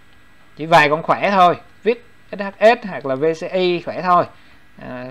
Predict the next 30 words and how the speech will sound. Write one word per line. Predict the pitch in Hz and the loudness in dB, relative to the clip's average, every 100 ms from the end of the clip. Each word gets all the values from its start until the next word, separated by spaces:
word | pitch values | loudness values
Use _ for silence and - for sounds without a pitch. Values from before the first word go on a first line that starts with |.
| 151 | -4
đây | 156 165 | 0 2
là | 151 | 0
trạng | 151 135 156 | -2 -4 -4
thái | 175 | -2
phân | 185 165 | -2 -2
hóa, | 165 175 240 - - - - | 2 2 2 -6 -20 -20 -18
nó | 170 180 | -14 -8
không | 160 | -6
có | 165 | 0
đều. | 175 147 110 | 2 2 0
Đó, | - - - - - | -8 -20 -20 -20 -14
các | 151 | -10
anh | 180 | -8
chị | 165 135 | -4 0
ha. | 147 - - - - - | -2 -4 -14 -20 -20 -14
Khi | - 208 202 | 0 2 4
mà | 170 147 | 0 0
nó | 165 | -2
còn | 165 143 | -4 -4
phân | 160 | -2
hóa | 160 165 220 | 0 0 0
như | 185 | -6
thế | 165 | -8
này | 180 143 | -8 -6
thì | 135 127 - - - - | -6 -8 -12 -20 -20 -12
nó | 147 165 220 | -4 -2 -2
sẽ | 285 - 113 | -6 -8 -8
có | 147 165 214 | -4 -6 -6
cổ | - | -12
phiếu | 151 165 | -12 -14